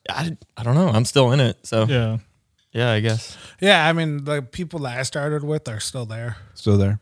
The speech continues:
Speaker 3: Yeah. So, I mean, money's not too hot in there.
Speaker 2: Nope.
Speaker 3: You know, there's times where I'm like, "Man," just this year, you know, I, I had a mental breakdown.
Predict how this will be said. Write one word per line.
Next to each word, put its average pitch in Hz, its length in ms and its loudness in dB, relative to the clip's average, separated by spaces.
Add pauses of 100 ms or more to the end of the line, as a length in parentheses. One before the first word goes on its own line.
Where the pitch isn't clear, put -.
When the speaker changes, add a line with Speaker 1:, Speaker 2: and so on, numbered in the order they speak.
(340)
Speaker 3:
Yeah. 104 280 -12 (840)
So, 135 260 0
I 131 160 4
mean, 135 400 2 (1040)
money's 156 440 2
not 123 280 -4 (220)
too 147 180 2
hot 113 400 -2 (540)
in 131 140 -6
there. 120 300 -6 (500)
Speaker 2:
Nope. 101 160 -4
Speaker 3:
You 147 40 -6
know, 135 180 -2
there's 135 340 2
times 139 380 -4
where 131 140 0
I'm 127 100 0
like, 120 160 -4
"Man," 127 380 -2 (640)
just 139 220 -10
this 139 220 -6
year, 143 360 -4 (220)
you 131 100 -6
know, 131 100 -2
I, 131 260 -6
I 127 140 -8
had 131 140 -4
a 135 40 -4
mental 143 300 -2
breakdown. 127 520 -4